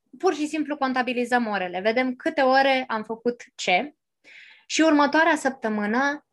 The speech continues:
înainte să înceapă săptămâna, ne întrebăm cum vrem să arate săptămâna respectivă. Ce aș vrea mai mult săptămâna asta? A, păi vreau mai mult timp liber. Bun, îmi fac dinainte programul și încerc să mă țin de el.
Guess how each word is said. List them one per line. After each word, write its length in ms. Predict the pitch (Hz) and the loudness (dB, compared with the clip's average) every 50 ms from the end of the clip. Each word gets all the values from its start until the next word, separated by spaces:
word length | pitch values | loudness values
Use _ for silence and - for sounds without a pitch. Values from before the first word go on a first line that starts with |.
| _ _ | _ _
înainte 460 | - 247 254 254 247 247 269 254 269 254 | 0 4 4 6 6 4 4 2 0 -2
să 100 | - 233 | -2 -2
înceapă 300 | 220 233 226 226 226 214 | -2 -2 -2 -2 -2 -6
săptămâna, 680 | - - 190 - 208 214 226 247 254 254 247 254 247 - - - _ | -8 -10 -10 -6 -6 -2 0 2 2 4 2 2 0 -6 -12 -8 _
ne 80 | - 240 | 0 0
întrebăm 460 | 240 240 240 226 240 240 233 - - - | 2 2 2 2 2 2 0 -2 -10 -4
cum 280 | - 339 349 370 370 | 0 2 2 2 2
vrem 300 | 294 269 269 262 262 269 | 2 2 0 0 0 -2
să 400 | 262 - - - 240 233 233 - - - | -6 -8 -4 0 2 2 2 2 0 0
arate 580 | 220 214 214 220 240 240 214 190 - - - - | 0 2 2 4 4 2 2 2 -2 -8 -16 -16
săptămâna 560 | - - 175 - - 185 185 185 180 180 175 | -16 -16 -16 -14 -10 -8 -6 -4 -4 -2 -2
respectivă. 760 | 175 180 - - 190 180 - - - 185 190 - - 214 - _ _ | -2 -4 -6 -10 -12 -14 -10 -8 -8 -8 -6 -8 -12 -14 -16 _ _
Ce 140 | - - 339 | -4 2 2
aș 140 | 349 359 330 | 4 4 2
vrea 220 | 302 311 302 302 | 2 2 2 4
mai 200 | 285 277 277 277 | 4 4 4 4
mult 340 | 262 254 247 208 196 185 - | 4 4 4 2 2 -2 -6
săptămâna 680 | - - - 185 - - 190 190 190 185 185 180 175 | -10 -12 -12 -12 -10 -8 -8 -8 -6 -6 -4 -4 -6
asta? 320 | 175 196 190 - - - - | -6 -8 -10 -10 -10 -4 -2
A, 180 | - 294 311 294 | 0 2 2 2
păi 160 | 302 285 285 | 2 2 2
vreau 180 | 277 285 277 269 | 2 2 2 2
mai 120 | 269 262 | 2 4
mult 220 | 254 254 254 247 | 4 2 2 0
timp 180 | 247 247 233 226 | -2 -4 -6 -4
liber. 400 | 226 214 202 - - - - - _ _ _ _ | -4 -4 -4 -4 -6 -10 -12 -14 _ _ _ _
Bun, 420 | - 240 226 269 277 247 190 190 - _ _ _ _ _ _ _ _ _ _ _ _ _ | -10 -4 0 2 2 2 0 -2 -8 _ _ _ _ _ _ _ _ _ _ _ _ _
îmi 140 | - 214 208 | -4 -4 -2
fac 300 | - 254 262 277 277 285 | 2 2 2 2 2 0
dinainte 680 | 226 240 240 240 233 226 233 247 247 240 240 190 180 - | 0 0 0 2 2 2 2 2 2 2 0 -4 -6 -4
programul 500 | - 190 180 185 185 180 185 196 226 247 | -6 -6 -4 -2 0 0 0 0 0 -2
și 140 | 254 - 240 | -2 -4 -4
încerc 300 | 220 - 220 220 220 - | -4 -2 -2 -4 -4 -4
să 120 | - 220 | -6 -4
mă 160 | 214 208 202 202 | -4 -4 -4 -6
țin 300 | - - 214 202 202 196 | -6 -6 -6 -4 -4 -2
de 80 | 202 | -2
el. 340 | 196 190 175 - 180 185 | 0 0 0 -2 -2 -6